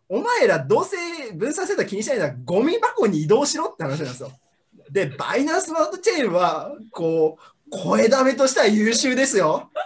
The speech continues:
いくらでもなんかソフトドリンクとかコーラとか、なんかすき焼きとか卵とか、何でもこう乗っけられるから。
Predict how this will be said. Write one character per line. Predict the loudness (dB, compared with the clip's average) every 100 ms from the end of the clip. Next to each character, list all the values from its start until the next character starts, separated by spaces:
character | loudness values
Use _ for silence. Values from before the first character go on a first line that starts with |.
| -8 -14 -20 -8
い | -6
く | -6 -12 -6 0 2
ら | 4
で | 4
も | 2 4
な | 4
ん | 4
か | 0
ソ | 4 4
フ | 6
ト | 4 4
ド | 4
リ | 2
ン | 0
ク |
と | 0
か | 0 2
コ | 4 4
ー |
ラ | 4 2
と | 0
か、 | -2 0 2 2
な | 0
ん | -2
か | -4
す | -6 -4
き | 0
焼 | 0 0
き |
と | -2
か | -2
卵 | 0 0 2 0 0
と | -2 -2
か、 | -4 -4 -10 -14 0
何 | 4 4 4
で |
も | 2 2
こ | 6 6
う |
乗 | 8 4
っ |
け | 2 0
ら | 2
れ | 2 0
る | 0
か | 0
ら。 | 0 -4 -6